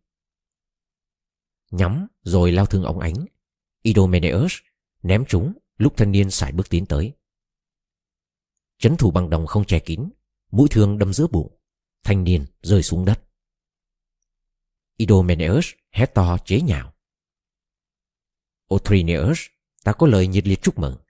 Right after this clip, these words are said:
vì ta sẽ không làm thế với thế nhân khác trên trần gian.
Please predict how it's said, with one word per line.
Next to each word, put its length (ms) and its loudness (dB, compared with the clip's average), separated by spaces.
vì 140 -2
ta 240 2
sẽ 160 0
không 160 -2
làm 180 -2
thế 320 -2
với 280 0
thế 140 0
nhân 160 -2
khác 360 -4
trên 160 0
trần 180 -2
gian. 260 -6